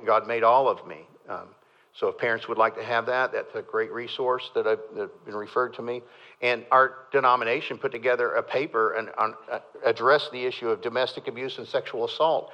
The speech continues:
i-, just in two thousand twenty-two. And, and it, it's a beautiful response t-, to these issues. And so I encourage you to look at those. Feel free to come and speak with us here at the church. Let it, let us do what we can do to help.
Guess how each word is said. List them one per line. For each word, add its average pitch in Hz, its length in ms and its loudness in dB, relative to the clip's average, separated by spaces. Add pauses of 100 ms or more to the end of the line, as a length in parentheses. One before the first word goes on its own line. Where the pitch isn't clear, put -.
(360)
i-, 127 140 -4 (180)
just - 200 -2 (180)
in 113 160 -6 (100)
two - 120 -10
thousand 117 300 2
twenty-two. 113 640 -4
And, 104 140 -2
and 110 200 -6
it, - 440 -8
it's 135 140 -12
a 131 60 -2
beautiful 151 580 -4 (640)
response 127 600 0
t-, - 140 -16 (100)
to 120 60 -8
these 110 240 -12
issues. - 420 -8 (340)
And 98 140 -12
so 98 400 0
I 104 160 -8
encourage 139 460 -2
you 113 60 -12
to 107 140 -8
look 117 200 -6
at - 100 -12
those. 131 300 2 (400)
Feel 156 160 -8
free 143 200 -6
to 131 80 -10
come 113 340 -4
and 98 120 -14
speak - 380 -12 (260)
with 98 220 -6
us - 260 -6
here 101 100 -8
at - 100 -14
the 113 80 -16
church. - 520 -12 (160)
Let 123 140 -2
it, 135 140 -14
let 120 120 -8
us - 240 -12
do 127 100 -4
what 101 120 -8
we 110 80 -12
can 107 120 -16
do 110 120 -14
to - 60 -20 (120)
help. 123 340 -12